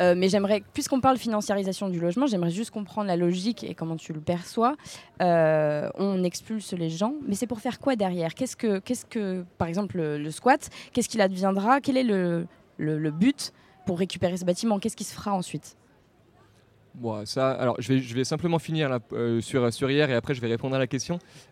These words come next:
Speaker 2: Euh, <laughs> non, mais parce que c'est quand même important de le dire, c'est que, donc, on, ce, ce rendez-vous avec l'élu local a été demandé. On est resté pendant cinq heures dans le, dans le local et dans l'agence de, de G E G et on a fini par se faire sortir, euh, par la police. Il y a, il y avait à peu près un policier pour, euh,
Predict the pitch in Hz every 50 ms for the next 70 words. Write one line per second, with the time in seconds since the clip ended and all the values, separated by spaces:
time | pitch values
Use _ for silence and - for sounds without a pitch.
0 | - 127 123 123 127 127 123 123 123 131 139 135 127 - - 123 117 135 117 139
1 | 135 143 143 143 143 135 151 135 - 165 156 160 170 160 175 170 - - - 123
2 | - - 127 120 120 120 120 120 120 120 107 101 - - 131 131 120 135 131 123
3 | 123 127 - - _ _ - - - - 135 120 - 147 135 135 139 160 160 165
4 | 170 147 165 175 175 151 143 135 127 135 - - 139 139 143 143 135 - 156 143
5 | 127 123 - 139 127 127 131 135 143 165 185 190 190 185 - - 113 120 120 120
6 | 120 120 120 117 123 120 - 147 131 - 131 127 127 - - 147 143 - 156 147
7 | 139 123 123 120 120 117 117 113 113 113 110 117 117 117 113 107 107 107 107 113
8 | 113 - 135 123 127 123 113 113 113 117 120 120 107 131 127 - - 117 107 110
9 | 107 104 107 107 107 107 110 113 107 120 117 117 113 165 185 - - - - -
10 | - - 135 135 139 131 - - 156 151 143 127 - - 127 123 - 143 135 135
11 | - - 151 143 120 120 117 113 110 110 110 104 127 117 117 117 - 135 139 160
12 | 156 - - 113 113 117 117 113 110 113 104 123 113 131 127 - 147 139 - 151
13 | 139 147 135 - 156 147 - - 127 113 117 113 113 110